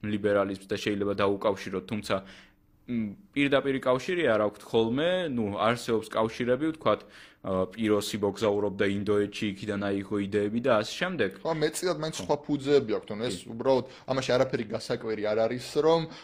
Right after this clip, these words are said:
Speaker 2: ა, ერთსა და იმავე დასკვნამდე შეიძლება მიხვიდეს სრულიად სხვადასხვა სიტუაციებში და სხვადასხვანაირ კულტურულ კონტექსტში,
Speaker 1: ხო.
Speaker 2: ხო? ანუ ეს, იმიტომ რომ საბოლოო ჯამში მაინც ი-, ეს მათ შორის იმას მეტყველებს, რომ საკმაოდ ლოგიკური ამ დასკვნების დიდი ნაწილი და, ა, არ არის, რაღაც, ასე ვთქვათ,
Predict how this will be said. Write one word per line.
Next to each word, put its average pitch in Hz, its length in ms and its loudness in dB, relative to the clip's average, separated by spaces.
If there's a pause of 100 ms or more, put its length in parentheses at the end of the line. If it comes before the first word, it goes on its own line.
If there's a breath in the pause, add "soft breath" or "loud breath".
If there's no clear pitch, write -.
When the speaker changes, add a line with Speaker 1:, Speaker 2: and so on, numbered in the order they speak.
Speaker 2:
ა, 110 140 2 (200)
ერთსა 127 360 2
და 127 80 2
იმავე 117 240 0
დასკვნამდე 120 680 0
შეიძლება 135 360 2
მიხვიდეს 127 460 -4
სრულიად 127 460 0
სხვადასხვა 123 400 -4
სიტუაციებში 113 640 -4
და 147 80 0
სხვადასხვანაირ 131 960 -4
კულტურულ 135 420 -2
კონტექსტში, 120 600 -8
Speaker 1:
ხო. 101 120 -4
Speaker 2:
ხო? 123 100 2
ანუ 104 180 -4
ეს, 101 140 -14
იმიტომ 107 460 -8
რომ 139 200 4
საბოლოო 127 400 4
ჯამში 120 280 -4
მაინც 127 240 -8 (100)
ი-, - 340 -10 (200)
ეს 151 260 0
მათ 123 220 -4
შორის 139 180 -8
იმას 120 160 -6
მეტყველებს, 113 300 -4
რომ 135 120 -8
საკმაოდ 131 240 -4 (160 loud breath)
ლოგიკური 123 600 -2
ამ 123 160 -2
დასკვნების 117 460 -6
დიდი 107 220 -8
ნაწილი 107 400 -8
და, 143 160 4 (220 loud breath)
ა, - 160 -2 (160)
არ 107 140 4
არის, 117 260 2
რაღაც, 107 300 -2
ასე 107 120 -8
ვთქვათ, 123 220 -4